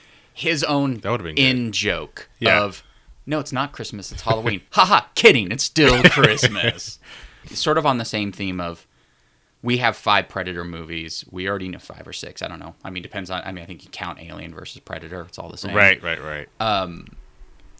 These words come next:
Speaker 1: knowing, and we're only watching, like, the one trailer. So w-, in about a month, we're gonna have, uh, the Orson Welles final film,
Speaker 2: Mm-hmm.
Speaker 1: which has been mythos and build up that, you know, he had a final film. It's been in storage, and then it was found, and then it was restored, and there was Kickstarter and Netflix, and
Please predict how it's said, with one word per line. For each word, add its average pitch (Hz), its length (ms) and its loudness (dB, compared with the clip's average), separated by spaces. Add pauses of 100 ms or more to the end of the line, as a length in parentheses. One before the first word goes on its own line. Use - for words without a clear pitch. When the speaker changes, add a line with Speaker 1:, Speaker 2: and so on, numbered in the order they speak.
(580)
Speaker 1:
knowing, 135 440 4
and 127 80 2
we're 143 80 2
only 147 200 2
watching, 117 600 0
like, 110 200 -4
the 110 80 -2
one 104 240 -4
trailer. 104 400 -6 (420)
So 127 220 -2
w-, 117 500 -14 (240)
in 120 140 2
about 120 220 8
a 113 40 0
month, 113 300 0
we're 107 60 -6
gonna 101 120 -4
have, 92 720 -2 (480)
uh, 95 180 -10
the 101 160 -8
Orson 104 340 -4
Welles 90 240 -6
final 82 320 -10
film, - 340 -14 (580)
Speaker 2:
Mm-hmm. 80 300 -12 (160)
Speaker 1:
which - 300 -2
has 156 180 -6
been 123 480 0
mythos 104 560 -4
and 95 160 -10
build 95 260 -6
up 95 280 -4
that, 92 180 -8
you 92 100 -10
know, 90 100 -12
he 95 120 -14
had 101 160 -2
a 101 60 -6
final 98 320 -6
film. 92 280 -10
It's 90 100 -14
been 80 180 -16
in 69 100 -18
storage, 95 500 -6
and 90 100 -14
then 80 120 -16
it 76 100 -18
was - 160 -16
found, 95 460 -2
and 85 60 -14
then 78 80 -14
it 78 40 -18
was - 160 -14
restored, 104 480 -2
and 87 80 -8
there 78 60 -14
was - 120 -14
Kickstarter 101 460 -6
and 90 120 -10
Netflix, - 400 -10
and 139 120 -16